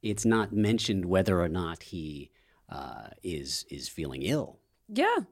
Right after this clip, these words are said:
Speaker 2: I guess he's okay.
Speaker 1: Swiss cheese, third armpit
Speaker 2: <laughs>
Speaker 1: German man has kept the German authorities busy tracking down all the fake
Speaker 2: I
Speaker 1: covid nineteen
Speaker 2: know.
Speaker 1: passports he's
Speaker 2: Oh,
Speaker 1: been
Speaker 2: my
Speaker 1: handing
Speaker 2: goodness.
Speaker 1: out. But, you know,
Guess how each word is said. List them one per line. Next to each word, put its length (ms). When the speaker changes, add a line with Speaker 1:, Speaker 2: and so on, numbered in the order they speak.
Speaker 2:
I 100
guess 280
he's 200
okay. 600
Speaker 1:
Swiss 360
cheese, 440
third 320
armpit 720
Speaker 2:
<laughs> 20
Speaker 1:
German 400
man 400
has 260
kept 500
the 80
German 300
authorities 480
busy 440
tracking 380
down 240
all 140
the 80
fake 460
Speaker 2:
I 220
Speaker 1:
covid 300
nineteen 480
Speaker 2:
know. 60
Speaker 1:
passports 640
he's 140
Speaker 2:
Oh, 400
Speaker 1:
been 120
Speaker 2:
my 100
Speaker 1:
handing 300
Speaker 2:
goodness. 680
Speaker 1:
out. 200
But, 240
you 100
know, 240